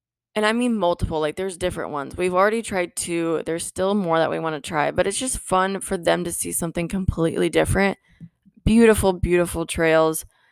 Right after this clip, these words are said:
So much for them to just sniff and explore, and they're big trails too. So it's like you have your little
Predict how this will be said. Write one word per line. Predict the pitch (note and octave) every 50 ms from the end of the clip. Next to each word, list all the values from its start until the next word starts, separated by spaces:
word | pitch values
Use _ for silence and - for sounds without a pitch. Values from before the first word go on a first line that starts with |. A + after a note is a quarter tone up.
| _ _ _
So | - - - - - A#3 G3+
much | A3 A#3 A#3+ A#3 - -
for | - G#3+ G#3
them | F#3+ F#3 F3 F3 F3+ F#3
to | F#3+ F3
just | E3+ F3 F3 E3+ - -
sniff | - F#3+ F3+ F3 F3+ - -
and | - F3
explore, | F3 E3+ D#3+ - - - - - D#3 D#3+ D#3 D#3+ E3+ F3 -
and | - F3+ G3
they're | G#3+ A#3
big | G#3+ F#3+ - F#3 F3+ E3 -
trails | - E3+ D#3 D3+ D3+ -
too. | - - D3+ C3
So | - - E3+
it's | D#3+ D#3 -
like | E3+ E3 E3 D#3 - -
you | F#3 A3+
have | A3 G#3 G#3 G#3
your | G#3+ G#3+ G3
little | F#3 F#3 F#3 F#3 F3+ F3+ F3+